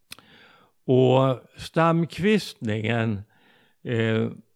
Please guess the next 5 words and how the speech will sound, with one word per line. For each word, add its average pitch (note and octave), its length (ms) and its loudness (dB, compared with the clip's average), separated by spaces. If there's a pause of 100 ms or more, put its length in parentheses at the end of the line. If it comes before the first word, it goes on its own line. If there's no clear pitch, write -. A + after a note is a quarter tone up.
(300)
den C#3+ 480 0
är C3+ 460 0
betydelsefull D3 1300 -6
ur C3 140 -4
skötselsynpunkt. D3 1500 -10